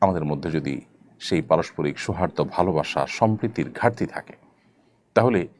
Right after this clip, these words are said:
এই লাইফের চাইতে আমাদের তথাকথিত অনুন্নত লাইফটা অনেক ভালো। আমরা উন্নত হতে চাই, আবারও বলি, সেটার পথে আমরা অগ্রসর হই, কোনো অসুবিধা নেই,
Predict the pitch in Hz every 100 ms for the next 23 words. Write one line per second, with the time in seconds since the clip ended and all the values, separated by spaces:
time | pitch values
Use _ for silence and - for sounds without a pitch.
0 | _ _ 107 90 107 123 120 135 123 92
1 | 87 82 - _ _ - 120 147 160 123
2 | 117 113 104 - 87 82 78 73 78 -
3 | - - 82 113 98 - - - - -
4 | - - - 160 160 156 160 95 104 160
5 | 151 - 67 - 82 95 87 104 185 -
6 | - 92 78 - 80 82 76 71 - _
7 | 98 110 151 - 92 76 82 151 - -
8 | - _ _ 156 170 - 90 80 82